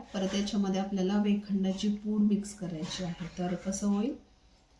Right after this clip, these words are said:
अ, वेखंडाची पूड मिक्स केली तर ते पूर्णपणे घट्ट होऊन जाईल. आपल्याला लेप जो आहे तो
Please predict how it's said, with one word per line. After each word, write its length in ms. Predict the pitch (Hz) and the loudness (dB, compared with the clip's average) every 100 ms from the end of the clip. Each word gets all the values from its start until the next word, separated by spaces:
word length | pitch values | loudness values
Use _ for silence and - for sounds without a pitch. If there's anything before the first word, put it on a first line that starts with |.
| _ - - | _ -20 -14
अ, 260 | 185 180 180 | -10 -8 -6
वेखंडाची 480 | 196 202 196 185 208 | -6 0 2 2 2
पूड 160 | 202 | 0
मिक्स 300 | 190 202 208 | 2 2 2
केली 260 | - 190 190 | -2 -2 -2
तर 140 | 185 190 | -2 -4
ते 40 | |
पूर्णपणे 580 | 190 214 208 190 202 202 269 - - - - _ _ _ _ _ _ _ 208 | -4 0 2 2 2 2 2 0 -12 -20 -20 _ _ _ _ _ _ _ 0
घट्ट 280 | 202 208 202 | 2 2 2
होऊन 340 | 202 175 175 | 4 4 4
जाईल. 220 | 170 160 | 4 2
आपल्याला 500 | 170 - 185 190 190 | 0 0 -2 0 4
लेप 320 | 202 202 202 | 6 6 4
जो 160 | 190 208 | 4 4
आहे 260 | 208 202 202 | 4 4 2
तो 460 | - 220 247 - | 0 -4 -4 -8